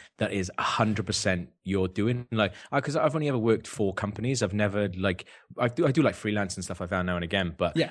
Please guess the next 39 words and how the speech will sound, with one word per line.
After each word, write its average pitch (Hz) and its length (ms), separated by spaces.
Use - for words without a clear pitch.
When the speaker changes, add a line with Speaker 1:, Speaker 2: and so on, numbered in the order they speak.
Speaker 1:
I've 104 120
only 113 160
ever 101 120
worked, 98 340
you 104 100
know, 82 100
for 90 480
big 95 180
companies. 85 480
Like, 85 240
I 90 60
worked 90 240
for 87 300
Future, 110 520
then 92 140
I 87 60
worked 87 260
for 87 240
Gamer 101 240
Network 98 280
for 101 120
a - 20
little 90 180
bit, 82 240
and 90 80
now 90 120
I 90 40
work 87 140
for - 100
I 80 140
G 92 160
N. 85 260
Like, 92 280
the, 104 300
as 117 160
I 120 60
said 104 180
before, 104 300
like, 95 220